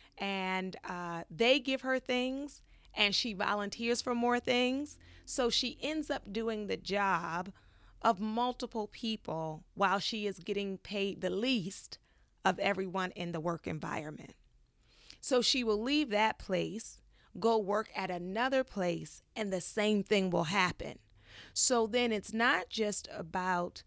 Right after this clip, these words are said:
the workplace, but what is it that I need to shift so that even though I have a spirit of excellence, I don't keep volunteering to do four people's jobs,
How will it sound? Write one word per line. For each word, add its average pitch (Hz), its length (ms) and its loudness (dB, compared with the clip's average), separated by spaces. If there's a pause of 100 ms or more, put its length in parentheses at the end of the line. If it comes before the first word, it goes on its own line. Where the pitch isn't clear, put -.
(340)
the 196 120 4
workplace, 175 1200 2 (400)
but 196 320 0
what 240 460 0 (100)
is 220 260 2
it 202 260 -2
that 196 360 0
I 196 200 -2
need 202 360 -4
to 196 220 -8
shift 247 840 0 (420)
so 254 440 2
that 202 220 0
even 262 420 0
though 196 240 0
I 185 140 2
have 202 380 2
a - 80 -2
spirit 202 360 0
of 190 200 0
excellence, 180 880 -4 (260)
I 190 200 4
don't 214 420 0
keep 214 340 -8
volunteering 190 1080 0
to - 140 -12
do 196 180 -2
four 190 280 -2
people's 170 440 -8
jobs, - 640 -6